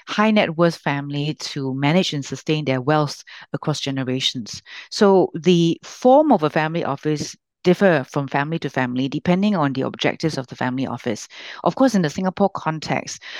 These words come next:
what is popularly known is essentially a,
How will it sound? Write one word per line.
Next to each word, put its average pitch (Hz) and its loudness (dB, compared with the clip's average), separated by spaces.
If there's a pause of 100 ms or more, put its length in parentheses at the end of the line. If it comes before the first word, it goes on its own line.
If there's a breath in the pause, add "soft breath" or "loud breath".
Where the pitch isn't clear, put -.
(120 loud breath)
what 170 2
is 151 0
popularly 170 0
known 143 -4
is 139 -2
essentially 165 -2
a, 131 0